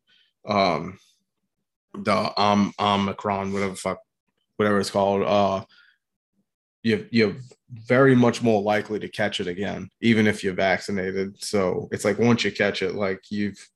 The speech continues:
it damages your immune system enough to where it's something that's just kinda almost repeatable. So hopefully, you know, we're, we're taking the precautions to do this the right way.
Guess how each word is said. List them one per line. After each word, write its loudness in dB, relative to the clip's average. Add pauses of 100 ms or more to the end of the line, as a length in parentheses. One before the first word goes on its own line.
(600)
it 0 (1500)
damages 4
your 4
immune 2
system -2
enough -2
to -6
where 0 (500)
it's -4
something 2
that's -2
just -6
kinda 2
almost 0
repeatable. -4 (480)
So -2
hopefully, 2 (640)
you 2
know, 2
we're, -2
we're -2
taking 2
the 0
precautions -2
to -2
do 0
this -6
the -10
right -2
way. -4